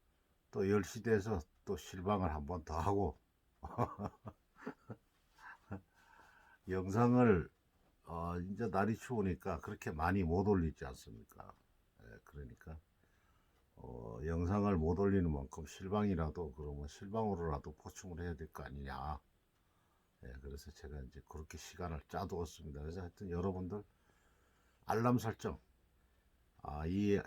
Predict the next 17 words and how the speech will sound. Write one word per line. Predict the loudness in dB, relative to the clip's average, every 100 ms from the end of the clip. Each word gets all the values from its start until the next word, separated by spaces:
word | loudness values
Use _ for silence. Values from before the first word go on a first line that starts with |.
| -2
야인을 | 2 4 6 6 4
보기 | 4 0 0 0 2
위해서 | 2 0 -4
알람 | -2 0 0
설정 | -2 -6 -6
이렇게 | -4 -2 -4
해뒀다가 | -4 -6 -6 -10 -8 -10 -10 _ _ _ _
제가 | -4 -2 -2
실방 | -4 -2 0
들어가면 | 2 2 4 4 2 0 _ -10
딩동하고 | -6 2 4 6 4 2 2 0
울 | 0
거 | -2
아닙니까? | -2 -6 -8 -14 -18 -18 -20 -20 -20 -20 -20 -20 -10
연락이 | -4 0 0 0
가죠. | -4 -6 -8 -6
그러면 | -8 -8